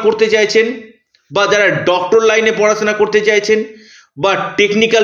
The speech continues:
ফিল্ডে, বা ইঞ্জিনিয়ারিং লাইন, বা ম্যানেজমেন্ট লাইন, এই জায়গাগুলো কিন্তু আপনাদের এপ্রিলের পর থেকে, দু হাজার পঁচিশের এপ্রিলের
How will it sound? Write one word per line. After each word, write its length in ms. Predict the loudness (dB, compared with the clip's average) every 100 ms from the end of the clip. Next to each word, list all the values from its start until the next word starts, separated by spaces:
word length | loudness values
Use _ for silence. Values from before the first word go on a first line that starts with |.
| 0
ফিল্ডে, 340 | 0 2 2 2 -2 -14 -20 -10 -4
বা 80 | -4 0 0
ইঞ্জিনিয়ারিং 380 | 2 2 2 0 0
লাইন, 200 | -2 -4 -8 -16 _ _ _ _ _ -6
বা 80 | -2 2
ম্যানেজমেন্ট 600 | 2 2 0 2 2 2 -2 -2 -2
লাইন, 220 | 0 0 -2 -10 -20 _ _ 0
এই 140 | 0 0
জায়গাগুলো 440 | 0 0 2 2 2 0
কিন্তু 140 | -2 -4 -2
আপনাদের 360 | -2 0 0 0 -2 -12 -6 0 0
এপ্রিলের 480 | 0 0 2 2 2
পর 100 | 0 0
থেকে, 180 | -2 0 -2 0 0
দু 60 | 0
হাজার 220 | 0 -2 -2
পঁচিশের 380 | -4 -4 -2 -2 0 -2
এপ্রিলের 440 | -2 0 2